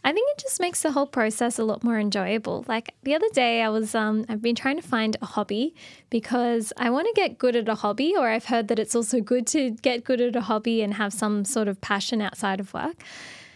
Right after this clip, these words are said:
And I was really thinking, I was like, "Should I start knitting? Should I start doing something else?" But honestly, I, I really do love this business that we've created, and I love creating content. And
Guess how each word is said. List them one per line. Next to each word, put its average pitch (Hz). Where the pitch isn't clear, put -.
And 262
I 320
was 330
really 453
thinking, 277
I 208
was 233
like, 214
"Should -
I 196
start -
knitting? 302
Should 233
I -
start -
doing 208
something 214
else?" 277
But 285
honestly, 302
I, 262
I 277
really 294
do 262
love 208
this 254
business 247
that 233
we've 240
created, 240
and 233
I 226
love 220
creating 233
content. 196
And 196